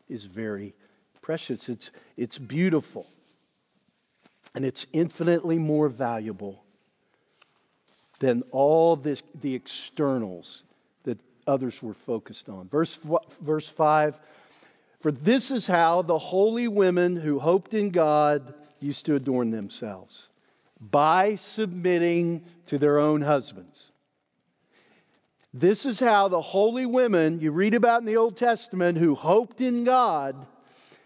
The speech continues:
that's how they adorned themselves. By submitting to their own husband, as Sarah obeyed Abraham,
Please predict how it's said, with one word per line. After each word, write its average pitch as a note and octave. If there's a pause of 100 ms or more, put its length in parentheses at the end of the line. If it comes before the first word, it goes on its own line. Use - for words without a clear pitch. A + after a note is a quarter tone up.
(160)
that's G3
how A3
they G#3
adorned G3
themselves. G#3 (1300)
By F3
submitting G3+
to A3
their G#3
own A3+
husband, G3 (240)
as F#3
Sarah C4
obeyed G#3+
Abraham, G3+